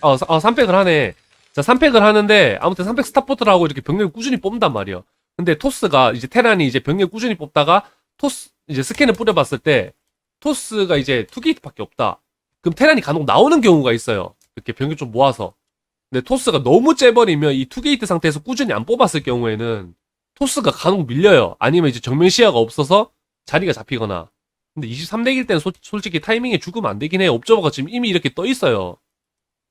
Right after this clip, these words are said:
아시겠죠, 여러분? 자, 아무튼 사 게이트를 돌려놓고 보여주기식이야.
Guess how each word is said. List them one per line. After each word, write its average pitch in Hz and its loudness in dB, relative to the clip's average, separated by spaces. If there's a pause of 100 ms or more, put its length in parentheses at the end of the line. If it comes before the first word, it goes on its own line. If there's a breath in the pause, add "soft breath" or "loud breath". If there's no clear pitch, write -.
(500)
아시겠죠, 127 -6
여러분? 92 -10 (920)
자, 98 -12
아무튼 151 -8
사 170 -2
게이트를 240 -2
돌려놓고 185 2
보여주기식이야. 170 0